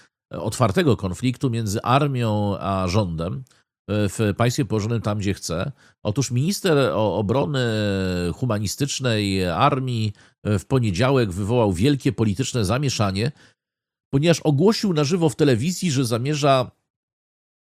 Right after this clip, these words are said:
nie zgadniecie państwo, zwolnić generała odpowiedzialnego za zachodni brzeg,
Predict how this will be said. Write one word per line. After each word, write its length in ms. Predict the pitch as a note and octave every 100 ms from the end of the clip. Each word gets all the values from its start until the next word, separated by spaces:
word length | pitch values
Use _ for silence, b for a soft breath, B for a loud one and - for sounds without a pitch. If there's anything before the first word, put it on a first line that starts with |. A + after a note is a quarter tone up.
| _ -
nie 140 | C#3+ A#2
zgadniecie 500 | G#2+ G#2 D3 C#3+ C3
państwo, 540 | C#3 D3 - C#3 G2+ _ _ _ _ _ _ _ _ _ _ _ -
zwolnić 600 | F2+ G#2 E3 C3 G#2+ E2
generała 720 | C3 D#3+ C3+ F3 C#3 F2 F2
odpowiedzialnego 1000 | G2+ C3 A#2+ A2+ A2+ G#2 C3+ D3 C3+ A2
za 340 | F2+ A2 A#2
zachodni 460 | G2 A2 C#3+ C#3 A#2
brzeg, 460 | E2 G#2 - -